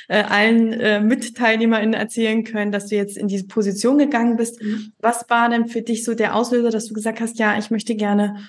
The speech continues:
Speaker 1: Führungskraft werden"?
Speaker 2: Ich glaube tatsächlich, das konnte ich schon nach dem allerersten Modul, ähm, sagen. Da kann ich mich noch wirklich sehr, sehr genau dran erinnern. Wir saßen,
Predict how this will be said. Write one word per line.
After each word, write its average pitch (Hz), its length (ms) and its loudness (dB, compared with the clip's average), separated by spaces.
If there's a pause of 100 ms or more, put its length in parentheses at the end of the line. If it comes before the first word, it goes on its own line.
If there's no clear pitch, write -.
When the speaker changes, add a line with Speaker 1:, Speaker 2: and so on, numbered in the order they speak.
(140)
Speaker 1:
Führungskraft 220 960 0
werden"? 175 580 0 (1080)
Speaker 2:
Ich 214 120 0
glaube 247 300 2
tatsächlich, 262 500 0
das 214 220 -2
konnte 220 240 2
ich - 220 -2
schon 240 580 2
nach 214 240 2
dem 220 260 0
allerersten 233 800 0
Modul, 240 720 2 (540)
ähm, 185 340 -6
sagen. 226 480 -2
Da 202 440 -4
kann 233 140 0
ich 254 80 -4
mich 233 140 2
noch 220 140 0
wirklich 240 300 0
sehr, 277 200 2
sehr 175 160 0
genau 160 260 -2
dran 165 220 -4
erinnern. 208 420 0
Wir 185 120 0
saßen, 208 600 -2